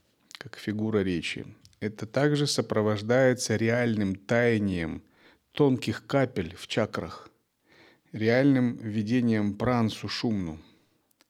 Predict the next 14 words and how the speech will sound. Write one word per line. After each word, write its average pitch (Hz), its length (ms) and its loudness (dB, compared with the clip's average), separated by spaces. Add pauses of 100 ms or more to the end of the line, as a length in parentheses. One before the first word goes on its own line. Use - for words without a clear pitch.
(720)
На 113 120 0
энергетическом 113 1000 0
уровне 143 380 2
проходят 90 580 -4
свои 90 300 0
процессы, 127 800 -4
на 92 160 -4
уровне 90 360 -2
тонкого 104 540 -2
тела 135 380 0
растворяются 101 760 0
васаны 101 600 0
и - 20 -8
самскары. 90 680 -8